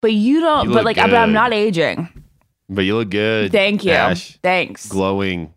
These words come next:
Speaker 1: Thank you
Speaker 2: some would
Speaker 1: so
Speaker 2: say.
Speaker 1: much. So
Speaker 2: Yeah.
Speaker 1: you could also get the Immortelle Divine Cream, which creates that brighter look, that more even skin tone, which I, which I definitely need, um,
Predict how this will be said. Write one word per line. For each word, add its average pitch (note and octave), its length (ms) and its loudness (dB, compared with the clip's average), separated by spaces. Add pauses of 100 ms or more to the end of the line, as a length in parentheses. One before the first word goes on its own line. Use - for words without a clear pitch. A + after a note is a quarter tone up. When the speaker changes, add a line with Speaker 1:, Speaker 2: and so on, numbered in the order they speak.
(120)
Speaker 1:
Thank F#3+ 260 -2
you B3 100 0
Speaker 2:
some A#3 60 2
would F3 100 0
Speaker 1:
so G3+ 160 -2
Speaker 2:
say. F#3 240 2
Speaker 1:
much. - 580 -2
So F#3 560 0
Speaker 2:
Yeah. F2 300 -2 (180)
Speaker 1:
you G3 240 0
could A#3 180 0
also G#3+ 320 0
get A#3 240 -2
the G3 140 -2
Immortelle F3+ 500 -2
Divine D3+ 460 0
Cream, F#3+ 420 -4
which E3+ 260 -2 (440)
creates F3 400 -2
that D#3+ 240 -2
brighter D#3 400 0
look, D#3 340 -2
that D#3+ 140 0
more D3+ 220 -2
even D#3 280 -4
skin D#3+ 380 -2
tone, E3 400 0
which D#3+ 200 -4
I, D3+ 360 -2 (180)
which E3+ 180 -8
I C3 140 0
definitely D#3 720 -2
need, D#3+ 560 -4
um, D#3 340 0